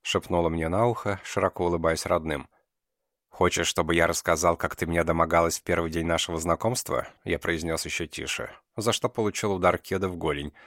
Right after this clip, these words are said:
"Ай!" Сидящие за столом с улыбкой наблюдали за нашей перепалкой.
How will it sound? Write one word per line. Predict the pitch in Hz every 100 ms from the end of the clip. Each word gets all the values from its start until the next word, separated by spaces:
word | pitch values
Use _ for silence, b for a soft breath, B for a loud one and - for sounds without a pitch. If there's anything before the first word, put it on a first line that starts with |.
| b b _ _
"Ай!" | - 110 107 - b b _ _ _ _ _ _ _ _
Сидящие | - 90 85 87 -
за | 87 82
столом | - 87 95 104
с | -
улыбкой | 87 - - 90
наблюдали | 87 82 82 85 90
за | 82
нашей | 80 80 -
перепалкой. | - 82 - 69 73 -